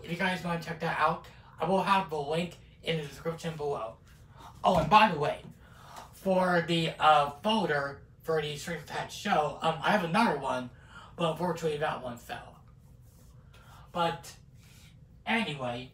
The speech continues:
um, next I'm going to show you my Weird Al Yankovic Strings Attached backpack. Okay, so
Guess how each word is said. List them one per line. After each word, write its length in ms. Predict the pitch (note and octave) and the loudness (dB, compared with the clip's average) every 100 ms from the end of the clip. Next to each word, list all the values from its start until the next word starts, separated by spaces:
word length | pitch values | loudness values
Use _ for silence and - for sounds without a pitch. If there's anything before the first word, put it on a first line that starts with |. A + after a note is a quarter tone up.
| - | -4
um, 340 | - D#3+ D#3+ - C#3+ | 0 0 0 -8 -2
next 420 | F#3+ B3 - - - - | 2 2 0 -14 -12 -2
I'm 160 | F3 E3+ | -2 0
going 240 | G3+ F#3 | 0 0
to 80 | E3+ | -2
show 240 | - F3+ | -2 -2
you 160 | E3+ E3+ | -2 -2
my 460 | D#3 D3 D3 C#3+ - - | 0 2 2 0 -8 -10
Weird 220 | F3+ A3 A#3 | -2 0 2
Al 60 | |
Yankovic 480 | G#3+ G3 F3 F3 E3 - - | 2 0 -2 -2 -2 -8 -20
Strings 300 | - G#3 G3+ | -6 -2 -2
Attached 460 | G3+ - D#3+ D#3+ - - - | -2 0 2 2 -2 -6 -2
backpack. 560 | - - - - - - - - - - - - - - - - - - - - - - - E3 | 0 -2 -12 -16 -18 -20 -20 -20 -20 -20 -20 -20 -20 -20 -20 -20 -20 -20 -20 -20 -20 -20 -6 -4
Okay, 360 | F3+ - - - - - - | -2 -4 -12 -16 -20 -20 -20
so 460 | - F3 E3+ E3+ | -8 -2 0 0